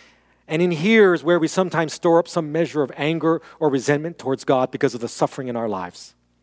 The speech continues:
Beloved, these negative feelings, they only separate us from the only one who can deal with these wounds. If you're harboring any such negative feelings toward God, I encourage you to bring them before Him,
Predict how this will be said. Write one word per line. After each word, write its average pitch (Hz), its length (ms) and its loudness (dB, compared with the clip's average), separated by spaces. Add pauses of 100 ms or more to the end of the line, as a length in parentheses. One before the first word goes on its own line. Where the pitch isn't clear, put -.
(1200)
Beloved, 160 260 4
these 170 360 0
negative 156 300 2
feelings, 147 360 0
they 135 140 0
only 147 140 -4
separate 135 440 -2
us 123 100 -4
from 127 140 -12
the 123 160 -8
only 165 340 0
one 135 320 -2
who 127 120 -6
can 127 160 -8
deal 135 240 0
with 120 160 -8
these 117 200 -6
wounds. 101 480 -12 (1300)
If 143 80 -2
you're 180 120 4
harboring 170 420 2
any 175 140 -2
such - 280 -2
negative 151 280 0
feelings 151 300 -2
toward 131 200 -6
God, 135 200 4
I 127 60 0
encourage 127 380 -6
you 131 60 -10
to 127 60 0
bring 147 240 -4
them 151 120 0
before 143 340 -2
Him, 107 280 -8